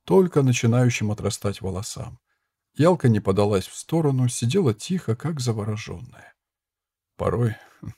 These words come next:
ты и правда жуткая дурочка», — тихо выговорил Хак. «Будь с ним, девочка, когда наступит время перехода, и не забудь про меня». «Что?» «Я умираю, девочка».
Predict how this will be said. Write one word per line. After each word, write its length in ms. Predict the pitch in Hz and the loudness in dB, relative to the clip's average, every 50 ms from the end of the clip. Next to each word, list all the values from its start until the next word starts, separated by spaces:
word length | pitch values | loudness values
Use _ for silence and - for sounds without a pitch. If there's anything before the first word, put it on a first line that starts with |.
| _ - | _ -18
ты 200 | - - 101 98 | -14 -12 -10 -10
и 40 | - | -10
правда 440 | - - 104 104 104 110 - 95 | -6 -4 -4 -4 -4 -4 -8 -12
жуткая 460 | 98 - 107 - - - _ - - 95 | -8 -6 -8 -8 -8 -8 _ -8 -8 -8
дурочка», — 580 | - 92 92 - - - - - - - - _ _ _ _ _ _ _ _ _ | -8 -12 -16 -16 -16 -16 -16 -16 -16 -20 -20 _ _ _ _ _ _ _ _ _
тихо 320 | - - 165 185 - - 110 | -2 0 0 2 2 2 2
выговорил 460 | 107 110 104 104 101 98 101 98 98 | 2 2 2 0 0 0 0 -4 -6
Хак. 340 | - - 104 98 101 - _ _ _ _ _ _ _ _ _ | -6 -6 -6 -6 -6 -8 _ _ _ _ _ _ _ _ _
«Будь 360 | - 95 101 117 139 156 151 | -8 -2 0 0 0 0 -2
с 100 | - - | -4 -6
ним, 200 | 107 98 92 87 | -6 -6 -6 -4
девочка, 480 | 95 107 113 104 98 - - - - - | -2 0 0 0 -2 -4 -6 -10 -14 -12
когда 300 | - 101 101 95 95 92 | -10 -10 -8 -6 -4 -2
наступит 480 | 98 104 - - - 117 - 107 98 - | -2 -2 -2 -2 -2 -2 -2 -2 -4 -4
время 340 | 101 113 127 131 120 110 | 0 0 2 2 2 0
перехода, 760 | - - 107 98 101 104 - - 127 123 117 101 107 98 - - _ _ _ _ _ _ _ _ _ _ _ _ _ _ | 0 -2 -4 -2 -2 -4 -2 0 2 2 2 2 -2 -6 -10 -12 _ _ _ _ _ _ _ _ _ _ _ _ _ _
и 320 | 117 113 113 113 110 107 98 107 | 0 2 2 2 0 -2 -4 -6
не 240 | 101 98 101 120 | -6 -2 0 2
забудь 420 | 131 120 123 131 139 135 113 - - | 2 2 2 2 2 2 0 0 -2
про 140 | - - - | -8 -12 -12
меня». 380 | 101 - - - - - - _ _ _ _ _ _ _ _ _ _ _ _ _ _ _ _ _ _ _ _ _ _ - | -12 -12 -14 -16 -20 -20 -20 _ _ _ _ _ _ _ _ _ _ _ _ _ _ _ _ _ _ _ _ _ _ -12
«Что?» 480 | - - - - 156 151 139 110 - _ _ _ _ _ _ _ _ _ _ _ _ _ _ | -10 -10 -8 -8 -6 -6 -6 -8 -10 _ _ _ _ _ _ _ _ _ _ _ _ _ _
«Я 300 | - 92 98 104 101 101 | -8 -6 -4 -4 -6 -6
умираю, 600 | 98 98 101 101 107 117 131 127 113 87 76 78 | -6 -8 -8 -4 -2 0 0 0 0 -2 -4 -6
девочка». 600 | 82 104 101 - - - - - - - - _ | -4 -2 -2 -2 -4 -8 -14 -16 -16 -20 -20 _